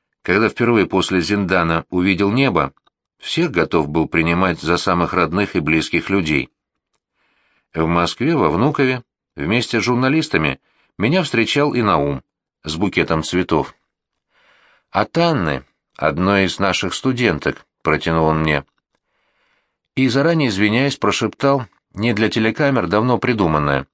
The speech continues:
Слушай, а хорошо, что это ты поехал тогда на войну, и что именно ты попал в плен.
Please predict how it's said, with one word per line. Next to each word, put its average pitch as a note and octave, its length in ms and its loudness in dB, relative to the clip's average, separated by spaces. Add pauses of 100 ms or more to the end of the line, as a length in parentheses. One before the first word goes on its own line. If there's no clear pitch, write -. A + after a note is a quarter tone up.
(400)
Слушай, E2+ 380 -2
а - 40 -2
хорошо, F2 460 0
что - 200 -2
это E2 280 0 (240)
ты G#2 160 0
поехал D#2+ 480 0
тогда D2+ 320 0
на D2+ 160 0
войну, D#2+ 400 0 (400)
и F2 100 0
что - 180 -2
именно B2 600 0
ты C#3 180 -2
попал B2 380 0
в - 100 -12
плен. F2 380 0